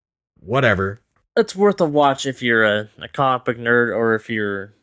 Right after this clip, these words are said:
Speaker 1: Yeah.
Speaker 2: into those kind of movies or know, know anything about Deathstroke and just wanna see what
Speaker 1: Yeah.
Speaker 2: he's all about.
Speaker 1: Also, Anderson and I went and saw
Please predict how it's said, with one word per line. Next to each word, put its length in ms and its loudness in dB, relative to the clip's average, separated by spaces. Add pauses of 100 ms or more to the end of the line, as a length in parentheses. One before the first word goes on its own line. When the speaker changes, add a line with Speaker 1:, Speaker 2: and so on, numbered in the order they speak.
(200)
Speaker 1:
Yeah. 200 -16 (520)
Speaker 2:
into 240 -2
those 180 4
kind 200 -2
of 60 -6
movies 680 -4 (480)
or 120 -2
know, 280 0
know 180 -2
anything 200 -2
about 220 -2
Deathstroke 440 0
and 100 -12
just 160 -16
wanna 300 -8 (220)
see 180 -4
what 100 0
Speaker 1:
Yeah. 60 -2
Speaker 2:
he's 80 -2
all 140 4
about. 300 -2 (460)
Speaker 1:
Also, 640 0 (160)
Anderson 340 -2
and 120 -4
I 140 -4
went 180 -6
and 100 -8
saw 600 -2